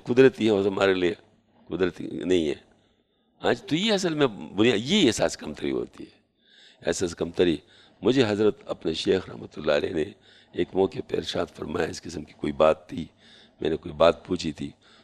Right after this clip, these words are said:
تو حضرت نے فرمایا، "بیٹا، یہ ساری باتیں آپ کی اچھی ہیں، لیکن احساس کمتری میں کبھی مبتلا نہ ہو جانا۔ احساس کمتری انسان کے شخصیت کو مسخ کر کے رکھ دیتی ہے۔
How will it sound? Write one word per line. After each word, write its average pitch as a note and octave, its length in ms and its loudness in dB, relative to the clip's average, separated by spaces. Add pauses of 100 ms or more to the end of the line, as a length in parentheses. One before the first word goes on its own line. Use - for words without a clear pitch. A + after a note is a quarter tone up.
تو E2 100 0
حضرت F2 100 2
نے F2 100 -2
فرمایا، E2 380 0
"بیٹا، E2+ 480 2 (560)
یہ E2 100 -2
ساری A2 280 2
باتیں F2+ 360 0
آپ - 160 -10
کی F2+ 80 -4
اچھی F2+ 260 -4
ہیں، A2 60 2
لیکن F2+ 320 -2
احساس E2 380 -6
کمتری B2+ 380 4
میں A#2 120 6
کبھی F#2+ 240 0
مبتلا F2 400 0
نہ F#2 60 -2
ہو G#2 140 2
جانا۔ B2+ 320 2 (480)
احساس G#2 320 4
کمتری C#3+ 440 6
انسان A#2 420 4
کے D3 260 2
شخصیت - 580 -2
کو D3+ 100 -2
مسخ B2+ 400 4
کر E2+ 120 -4
کے D2+ 160 -2
رکھ C#2+ 140 -6
دیتی - 300 -14
ہے۔ - 80 -20